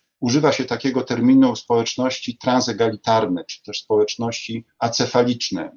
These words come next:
czy też społeczno-, segmentarne społeczności acefaliczne. Czyli to jest coś takiego, no, pośredniego pomiędzy społecznościami egalitarnymi a już społecznościami hierarchicznymi. Czyli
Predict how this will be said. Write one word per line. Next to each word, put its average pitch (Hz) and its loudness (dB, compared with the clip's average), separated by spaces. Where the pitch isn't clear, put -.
czy - -8
też - -2
społeczno-, 107 2
segmentarne 120 4
społeczności 101 -4
acefaliczne. 101 -6
Czyli 101 -4
to 165 4
jest 165 2
coś - 0
takiego, 170 2
no, 131 0
pośredniego 135 4
pomiędzy 113 -2
społecznościami 113 -2
egalitarnymi 123 2
a 113 0
już 120 -2
społecznościami 113 -2
hierarchicznymi. 104 0
Czyli 135 0